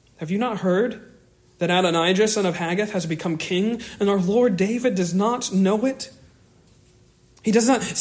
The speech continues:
he is not seemingly aware. It is believed that in his old age he had become sort of not able to bear with all the responsibilities of the kingship. So here, Nathan and Bathsheba, they meet. They have a conference, so to speak.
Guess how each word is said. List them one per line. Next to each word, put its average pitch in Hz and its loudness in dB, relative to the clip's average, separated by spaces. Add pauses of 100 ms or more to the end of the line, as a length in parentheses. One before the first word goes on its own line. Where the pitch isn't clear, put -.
(200)
he 240 2
is 202 2
not 247 0
seemingly 247 0
aware. 220 2
It 196 2
is 196 -2
believed 226 0
that 214 0
in 190 -2
his 208 2
old 208 4
age 226 2
he 226 -2
had 185 0
become 220 -2
sort 220 0
of - -2
not 240 4
able 240 4
to 220 0 (180)
bear 220 6
with 202 4
all 196 2
the 190 0
responsibilities 190 0
of 196 6
the 185 4
kingship. 240 2 (1000)
So 165 -6
here, 233 0
Nathan 214 2
and 190 -2
Bathsheba, 185 0
they 170 0
meet. 190 -2
They 208 2
have 190 4
a 196 -2
conference, 226 2
so 208 0
to 180 -2
speak. - -6